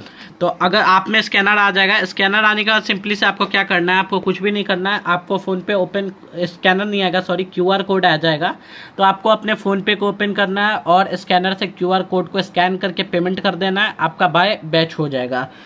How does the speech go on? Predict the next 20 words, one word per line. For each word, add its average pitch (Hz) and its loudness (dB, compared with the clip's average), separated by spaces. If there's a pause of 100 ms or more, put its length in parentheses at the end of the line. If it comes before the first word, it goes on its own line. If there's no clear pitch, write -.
(180)
अब 160 -2
इसमें 196 -2
दो 208 0
तरीका 214 0
है, 214 2
मैं 202 -2
दूसरा 185 -2
तरीका 196 0
भी 202 0
आपको 190 0
बता 170 0
देता 180 -2
हूँ, 185 0
कभी 185 0
ये 170 0
काम 170 2
ना 180 0
करे 175 0
आप 170 0
में। 180 -2